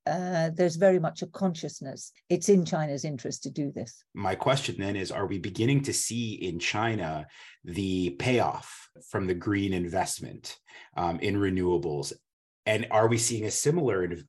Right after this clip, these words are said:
Speaker 2: payoff to this investment abroad anywhere?
Speaker 1: Well, we're seeing a payoff in the sense that China has now the largest installed capacity of renewable energy by far. Um, at this point, they really need to upgrade the grid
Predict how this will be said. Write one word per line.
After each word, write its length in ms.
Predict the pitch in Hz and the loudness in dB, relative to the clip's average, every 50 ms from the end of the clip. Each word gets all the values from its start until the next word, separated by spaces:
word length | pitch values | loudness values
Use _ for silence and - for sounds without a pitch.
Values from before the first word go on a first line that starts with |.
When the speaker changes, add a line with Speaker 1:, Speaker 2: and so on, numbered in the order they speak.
| _ - | _ -4
Speaker 2:
payoff 480 | - 117 104 101 95 92 92 - - - | -4 -2 -2 0 0 -2 -2 -4 -6 -10
to 140 | - 107 | -8 -6
this 200 | 87 92 90 - | -4 -4 -4 -2
investment 560 | 98 92 82 87 82 - - 90 85 82 - - - | -4 -4 -4 -4 -6 -6 -6 -6 -6 -8 -8 -8 -4
abroad 600 | - 95 90 110 110 110 104 92 82 80 73 - - | -4 -2 2 4 4 6 6 4 2 0 -2 -6 -10
anywhere? 560 | 73 73 71 67 64 58 50 - - - - - _ _ _ _ _ _ _ _ _ _ _ _ _ - | -10 -8 -8 -6 -6 -8 -8 -10 -12 -16 -20 -20 _ _ _ _ _ _ _ _ _ _ _ _ _ 2
Speaker 1:
Well, 180 | 226 233 240 | 4 4 6
we're 160 | 226 254 254 | 6 4 4
seeing 320 | 233 233 - 269 285 294 302 | 4 2 2 2 2 2 0
a 80 | 320 | -2
payoff 540 | 320 - 247 254 240 208 175 165 165 160 - | -4 -2 -2 0 0 0 0 -2 -4 -6 -6
in 120 | 180 175 165 | -6 -6 -6
the 60 | 175 | -4
sense 480 | 165 - 196 190 185 180 165 - - - | -2 2 4 4 4 4 0 -4 -10 -8
that 360 | - 180 175 170 156 - - - - | -6 -4 -4 -4 -6 -8 -10 -16 -10
China 380 | - - 165 170 170 165 165 160 165 - - | -4 0 0 0 2 0 -2 -6 -6 -8 -2
has 260 | 143 185 196 190 160 | 4 4 4 4 4
now 180 | 185 170 160 160 | 2 0 0 0
the 120 | 160 156 | -2 -2
largest 720 | 156 165 165 160 156 143 - 151 - - - - _ - - | 0 0 0 0 -2 -4 -6 -8 -10 -10 -14 -16 _ -8 -4
installed 540 | 165 151 156 - - 180 156 151 147 - - | -4 -2 -2 -2 0 0 2 0 0 -4 -6
capacity 560 | 160 - 151 135 127 - 135 - - 160 156 | -6 -4 -4 -4 -4 -6 -10 -8 -6 -6 -6
of 120 | 143 127 | -6 -6
renewable 440 | 135 139 143 147 143 131 135 143 135 | -4 -4 -2 -2 -2 -2 -2 -2 -2
energy 400 | 139 135 135 123 - - 135 131 | -2 -2 -4 -6 -6 -6 -6 -4
by 240 | 120 - 156 151 151 | -2 0 0 0 0
far. 360 | - - 147 120 117 110 - - _ _ _ _ _ _ _ - - - - - _ _ _ _ _ - | 0 0 0 0 0 -4 -8 -12 _ _ _ _ _ _ _ -20 -20 -20 -20 -20 _ _ _ _ _ 2
Um, 300 | 185 185 185 180 185 - - | 2 2 2 2 0 2 4
at 200 | 202 196 190 170 | 4 4 6 4
this 160 | 220 208 - | 2 2 2
point, 420 | - - 190 165 151 - - - - _ - | 2 2 2 2 0 -4 -10 -16 -18 _ -18
they 480 | 143 - - - 180 160 156 185 180 170 | -18 -16 -10 -10 -6 0 4 4 4 6
really 280 | 165 190 190 180 180 170 | 6 6 6 6 4 4
need 200 | 160 165 165 165 | 2 0 0 -2
to 160 | - - 160 | -2 -2 -2
upgrade 480 | 160 160 - - - 165 156 151 147 | -2 -2 -4 -2 0 0 0 0 -2
the 80 | - 156 | -6 -10
grid 480 | 131 120 160 165 165 147 139 127 - | -8 -4 0 2 2 2 0 -2 -4